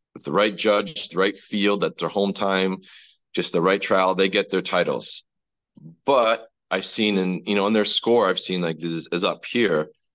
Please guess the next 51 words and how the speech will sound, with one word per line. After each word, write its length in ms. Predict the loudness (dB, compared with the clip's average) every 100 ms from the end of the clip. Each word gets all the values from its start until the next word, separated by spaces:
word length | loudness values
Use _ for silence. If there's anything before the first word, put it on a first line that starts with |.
| -2
but 80 | 2
then 80 |
I've 140 | 2 0
seen 160 | 0
a 80 | -2
dog 380 | 0 2 2 2
that's 280 | -2 0 -2
superior 1040 | -2 -4 -4 -4 -6 -8 -4 0 2 2
in 120 | 2
every 320 | 0 0 0 2
way. 300 | 2 2 2
That's 320 | 0 0 -2
an 200 | -4 -2
actual 400 | -4 -4 -4 -4
strong 320 | 0 0 2
working 360 | 0 0 -2 0
dog, 420 | 0 0 -2 -6 -20 -20 -12
you 140 | -2 0
know, 420 | 2 2 -2 -6 -6
take 220 | -2 0 2
a 40 |
lot 240 | 2 2
longer 280 | 2 0 0
to 60 | -2
get 100 | -2
a 40 |
title. 380 | -2 0 2 2
The 120 | -2
score 420 | -2 -2 2 2
is 100 | 0
much 280 | -2 -4 -2
lower. 380 | -2 0 -2 -6 -16 -20 -20 _ _ _ _
And 180 | -2 2
they're 80 | 2
like, 220 | 2 2
"Oh, 100 | 0
this 240 | 2 2 0
has 160 | -2
a 40 | -6
score 360 | -4 -2 -2
of 160 | -4 -4
ninety-six, 1000 | -4 -2 -2 0 0 -2 -4 -2 -2 -4
you 80 | -4
know, 400 | -2 -2 -4 _ -6
and 160 | 0 0
this 120 | 0
dog 240 | -2 0
has 140 | -2 -2
a 60 |
score 360 | -4 0 0
of 120 | 0